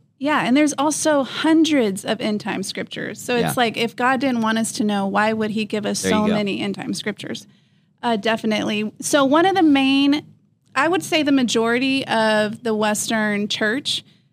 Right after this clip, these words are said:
Speaker 1: preaches a pre-tribulation rapture. Uh, I think it's important to note that during the time Jesus walked this earth,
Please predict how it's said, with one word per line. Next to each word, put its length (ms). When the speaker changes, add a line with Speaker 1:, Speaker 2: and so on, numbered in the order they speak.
Speaker 1:
preaches 760
a 140
pre-tribulation 1000
rapture. 600
Uh, 180
I 120
think 160
it's 100
important 400
to 80
note 260
that 280
during 560
the 140
time 280
Jesus 340
walked 220
this 200
earth, 260